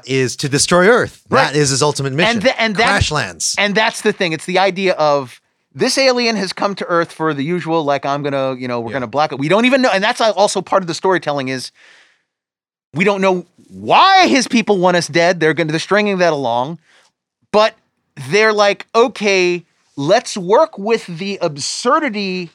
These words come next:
Speaker 2: of that situation, the
Speaker 1: Mm.
Speaker 2: alien who's stranded on Earth and he's really here to kill us all and he just wants to go home, but, you know," and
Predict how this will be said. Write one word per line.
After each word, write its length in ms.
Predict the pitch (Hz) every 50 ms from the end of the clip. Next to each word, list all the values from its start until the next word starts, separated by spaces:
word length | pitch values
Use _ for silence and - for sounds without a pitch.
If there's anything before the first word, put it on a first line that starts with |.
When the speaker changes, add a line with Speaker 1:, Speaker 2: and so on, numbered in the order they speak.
| _ _ _ _ _ _ _ _ _ -
Speaker 2:
of 300 | 185 220 240 208 175 165
that 320 | 180 196 190 180 - -
situation, 680 | - - 196 - - 180 165 156 135 - - 170 180 165
the 160 | 147 135 139
Speaker 1:
Mm. 40 | 143 151
Speaker 2:
alien 300 | 156 165 165 180 175 175
who's 200 | 170 165 160 131 131 135 -
stranded 360 | - - 151 151 151 151 147
on 160 | 147 139 139
Earth 260 | 131 131 127 127 -
and 120 | 135 123 117
he's 180 | 123 127 117
really 220 | 110 123 135 139 131
here 140 | 143 147 135
to 60 | 135
kill 180 | - - 127 127
us 140 | 120 - -
all 220 | 120 120 120 120
and 80 | 107 98
he 100 | 104 98
just 180 | 113 120 -
wants 160 | 123 120 -
to 60 | - 113
go 180 | 107 117 110
home, 260 | 104 107 110 110 107
but, 140 | 104 101 87
you 100 | 107 101
know," 180 | 101 104 104 - _ _ _ _ - - - - _ _ _ _ -
and 460 | 208 277 330 349 349 339 311 254 196